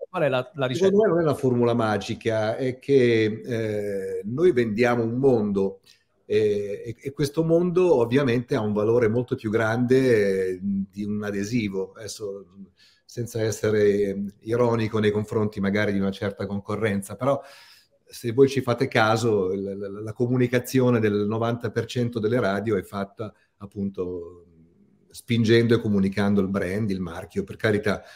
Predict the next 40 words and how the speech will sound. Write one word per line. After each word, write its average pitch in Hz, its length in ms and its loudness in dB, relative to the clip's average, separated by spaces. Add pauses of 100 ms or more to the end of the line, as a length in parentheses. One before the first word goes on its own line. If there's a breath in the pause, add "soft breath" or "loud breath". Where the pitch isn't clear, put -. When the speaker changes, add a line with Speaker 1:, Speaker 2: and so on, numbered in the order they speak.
(220 loud breath)
Speaker 2:
è 107 40 0
una 104 160 0
cosa 101 560 2
super 104 360 -2
corretta 104 500 2
ed 98 120 0
è - 20 0
una 95 160 -2
cosa 95 220 -6
che 92 120 -8
paga 98 360 0
in 92 100 -12
termini 98 480 -4 (300 loud breath)
probabilmente 107 560 0
anche 95 340 -2
di, 87 220 -10
di, 85 180 -16
di 90 140 -14
ascolto. 95 500 -6
Però - 460 -4 (240)
il 120 120 -4
mercato 120 520 2
pubblicitario 107 880 0 (360 loud breath)
dell'adesivo 107 680 0
non 98 100 2
è 113 80 0
che - 80 -4
se 104 120 -2
ne 98 100 0
faccia 98 320 -4
tantissimo, 98 680 -6
anche 104 200 -6
se - 160 -10
questo 104 240 -2
adesivo 101 340 0
si 101 160 -6
porta 101 300 -4
dietro 98 320 -2
dei 98 100 -2
numeri 98 400 -2